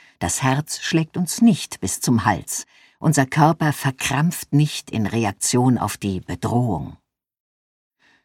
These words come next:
Forschungsdaten zeigen, je besser wir Ungewissheit akzeptieren und uns mit ihr anfreunden können, desto unwahrscheinlicher ist es, dass wir in schweren Zeiten unter chronischem Stress,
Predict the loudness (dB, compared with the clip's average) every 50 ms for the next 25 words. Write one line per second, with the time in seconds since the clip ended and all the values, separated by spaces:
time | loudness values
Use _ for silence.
0 | _ _ _ -8 -2 0 2 2 2 2 2 2 2 2 2 0 2 2 2 2
1 | 2 2 0 2 2 0 0 2 0 0 0 -2 -2 -4 -6 _ _ _ _ _
2 | _ _ _ _ _ _ _ _ 0 0 0 2 0 0 0 0 0 0 2 2
3 | 2 0 2 4 4 6 6 6 4 2 0 0 -2 0 0 0 -2 0 -2 -4
4 | -4 -4 -4 -2 -4 -4 -4 -6 -4 -2 0 0 0 0 -2 -6 -10 -10 -12 _
5 | _ _ _ _ -2 -2 0 0 0 -2 -2 -2 -2 -2 -2 -2 -2 -4 -4 -2
6 | -2 -2 -2 -2 -2 -2 -2 0 0 0 -2 -4 -6 -8 -6 -4 -2 -2 0 0
7 | -2 -2 -4 -6 -12 -18 -20 _ _ _ _ _ _ _ 0 0 0 -2 -2 -4
8 | -4 -2 2 4 6 6 6 4 2 -2 -2 0 0 2 2 2 0 0 0 -2
9 | -2 -2 0 -2 -2 -2 -2 -2 -2 -2 -2 -4 -6 -10 -18 -20 _ _ _ -2
10 | -2 0 0 -2 -2 -2 0 -2 -2 -2 0 2 2 4 4 2 2 2 0 0
11 | 2 2 2 2 2 0 0 0 0 0 0 -4 -8 -8 -6 -8 -8 -8 -6 -2
12 | 0 2 2 2 2 2 0 -2 -2 0 -2 -2 0 0 0 0 0 0 -4 -6